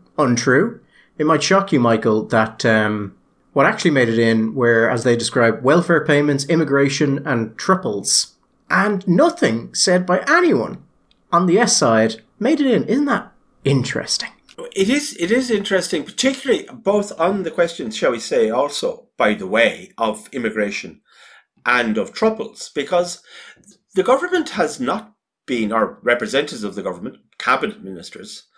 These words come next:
Speaker 2: have not actually been that certain themselves that it won't, in fact, have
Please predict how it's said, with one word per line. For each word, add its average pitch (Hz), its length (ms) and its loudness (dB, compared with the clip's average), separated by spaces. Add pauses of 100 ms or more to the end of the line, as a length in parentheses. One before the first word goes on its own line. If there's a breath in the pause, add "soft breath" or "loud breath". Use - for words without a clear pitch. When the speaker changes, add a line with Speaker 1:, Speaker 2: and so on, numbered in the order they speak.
(180 soft breath)
Speaker 2:
have 151 160 -4
not 226 160 0
actually 214 400 -4
been 139 500 -6
that 285 320 -2
certain 254 560 -2
themselves 117 920 -6 (420 loud breath)
that 151 120 2
it 151 200 -6
won't, 220 480 0
in 113 180 -8
fact, - 440 -4
have 95 380 -6